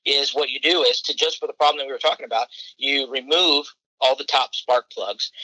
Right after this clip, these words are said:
and you use the same preservative oil if you're using a mix or just the straight preservative oil, and you use a spray gun and you spray, you know, a certain amount. Some manufacturers tell you up to two ounces they want you to actually put in the cylinder bore.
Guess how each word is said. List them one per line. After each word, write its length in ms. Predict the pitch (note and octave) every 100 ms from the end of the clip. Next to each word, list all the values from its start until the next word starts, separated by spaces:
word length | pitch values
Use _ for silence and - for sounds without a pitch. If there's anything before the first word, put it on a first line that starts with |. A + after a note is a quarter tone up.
| -
and 200 | - C3
you 100 | C3
use 320 | C3 C3 C#3+ -
the 80 |
same 320 | A2+ C#3 D3+ F3
preservative 520 | D3+ C#3 D#3 D#3+ G#2+
oil 220 | F#2 G#2+ A2+
if 160 | -
you're 80 | A2
using 340 | G#2 A2+ C3
a 60 | A#2+
mix 300 | A2 A2+ -
or 40 | A2
just 180 | - -
the 60 |
straight 280 | - A2 A2
preservative 420 | - A#2+ A2 G#2 -
oil, 240 | F3 - - - -
and 160 | A#2 B2+
you 80 | B2
use 180 | C#3
a 60 | D3+
spray 340 | D3+ - A#2
gun 260 | A2 G2+ A2 A#2
and 120 | A#2+
you 80 | C#3
spray, 480 | D3 - A#2+ A#2+ C3 _ _ _
you 140 | A#2+
know, 100 | C3
a 40 | B2
certain 340 | - C#3+ C3+
amount. 280 | D#3 D3+ -
Some 220 | - B2
manufacturers 680 | A#2+ A#2+ A#2 B2+ A#2+ - B2+
tell 180 | - C#3
you 120 | D3
up 140 | D3+ -
to 100 | D3+
two 200 | - E3+ D#3+
ounces 400 | - - - - _ _ -
they 80 | C3+
want 220 | C3+ C3+
you 80 | C#3
to 120 | B2
actually 300 | C#3 - C3 -
put 200 | B2+ D3
in 160 | - C3+
the 80 | C3
cylinder 480 | - D3 C#3 B2 A#2+
bore. 380 | D3 D3 -